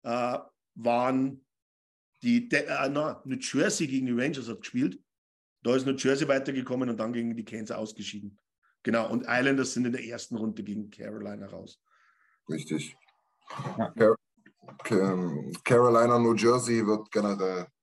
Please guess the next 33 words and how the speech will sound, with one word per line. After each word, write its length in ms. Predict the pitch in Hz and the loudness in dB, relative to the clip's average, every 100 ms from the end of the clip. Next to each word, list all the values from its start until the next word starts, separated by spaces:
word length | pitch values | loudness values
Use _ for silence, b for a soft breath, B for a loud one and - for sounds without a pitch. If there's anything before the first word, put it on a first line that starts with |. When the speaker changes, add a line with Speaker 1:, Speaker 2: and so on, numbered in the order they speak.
| _ - - | _ -12 -12
Speaker 2:
ich 120 | - | -14
glaub, 240 | - 104 - | -4 -4 -2
das 160 | 101 | -6
wird 180 | 113 - | -4 -6
ein 80 | 92 | -8
paar 240 | - 117 | 0 2
Jährchen 680 | 123 120 127 139 139 120 - b b b | 4 4 4 2 -2 -4 -8 b b b
so 160 | - 117 | -2 0
eine 140 | 120 | 0
Serie 400 | 104 113 127 123 | 0 0 2 2
werden, 340 | 117 120 113 104 | 2 0 0 -6
wie 100 | 113 | -6
es 300 | 113 - - _ _ _ _ _ | -6 -8 -12 _ _ _ _ _
eigentlich 340 | - 120 120 113 | -2 0 0 -2
jetzt 220 | 120 - | -2 0
fünfzehn 440 | 151 147 - 131 | 0 0 -4 0
Jahre 280 | 120 127 131 | 4 4 6
lang 280 | 127 123 117 | 4 4 2
Washington 440 | 123 135 120 120 | -2 -2 -6 -6
gegen 240 | 110 107 107 | -6 -6 -4
Pittsburgh 400 | 143 139 113 98 | -4 0 -2 2
war 180 | 101 | 0
wahrscheinlich. 560 | 95 95 101 98 95 - _ _ _ - _ _ _ - _ _ _ _ _ _ _ _ _ - | 0 -2 -4 -6 -12 -18 _ _ _ -20 _ _ _ -20 _ _ _ _ _ _ _ _ _ -8
Speaker 1:
Ist 400 | 143 - 98 - | -4 -2 -4 -2
zumindest, 480 | 156 147 156 147 | 0 2 2 2
ich 60 | 147 | 0
glaub, 360 | 135 139 - - | 4 4 2 2
äh, 180 | 139 | 2
ohne 240 | 139 143 151 | 4 2 2
jetzt 200 | 147 139 | 0 0
was 140 | 139 | -4
vorwegzunehmen, 920 | - 135 135 135 156 139 131 139 143 - _ _ _ _ - | -2 0 0 -2 -6 -2 0 -2 -4 -14 _ _ _ _ -6
ähm, 440 | 113 117 117 123 | 0 2 2 0